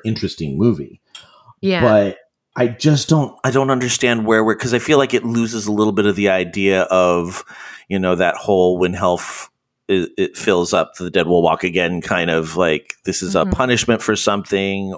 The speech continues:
Speaker 1: or this is a, um, a, a plague, and then it, then it becomes not so much about the people surviving, but more it goes back to the zombies. And you do start liking the zo-, I like Bud.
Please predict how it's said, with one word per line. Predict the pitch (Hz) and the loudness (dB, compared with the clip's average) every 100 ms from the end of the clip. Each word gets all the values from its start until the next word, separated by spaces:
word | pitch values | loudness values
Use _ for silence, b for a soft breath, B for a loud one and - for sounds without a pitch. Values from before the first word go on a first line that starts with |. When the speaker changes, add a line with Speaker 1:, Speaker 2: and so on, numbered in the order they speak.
| - | -8
Speaker 1:
or | 87 85 | -6 -6
this | 80 87 - | -6 -8 -6
is | 87 82 80 - - | -6 -6 -8 -12 -6
a, | 80 78 76 78 76 78 B B B B B B | -2 -2 -2 -2 -4 -8 B B B B B B
um, | 82 76 76 78 78 73 _ _ - | 0 2 2 0 -6 -10 _ _ -6
a, | 73 _ 80 | -6 _ -4
a | |
plague, | - - 117 113 107 110 107 101 | -4 0 4 4 4 2 -2 -2
and | 95 87 | -2 -2
then | 90 90 | -6 -6
it, | 90 101 | -10 -8
then | - 120 | -2 -2
it | 143 | -2
becomes | 143 139 120 110 92 | -6 -2 -2 -2 -2
not | 101 - | -2 -2
so | - 123 | -2 0
much | 107 - | 2 -2
about | 90 95 92 - - _ _ _ | 0 2 2 0 -6 _ _ _
the | - - _ _ | -18 -18 _ _
people | - 104 87 92 | -10 -10 -8 -8
surviving, | - - 82 78 92 80 95 117 135 156 160 - - - | -8 -6 -8 -8 -2 -2 0 -2 -4 -4 -6 -8 -14 -2
but | 98 90 | -2 -2
more | 95 92 92 95 | -6 -4 -2 -4
it | 98 | -4
goes | 101 98 | -4 -4
back | - 80 - | -2 -2 -4
to | - | -8
the | 98 | -6
zombies. | 95 117 101 60 65 - B B | 2 2 2 -4 -12 -14 B B
And | 143 156 | 0 2
you | |
do | 147 190 220 | 2 2 2
start | 214 - - | 2 0 2
liking | 139 147 160 131 | 2 2 -2 -2
the | 120 | 0
zo-, | 151 | 2
I | 208 | 2
like | 247 247 - | 2 0 0
Bud. | 113 87 76 | -2 -2 -8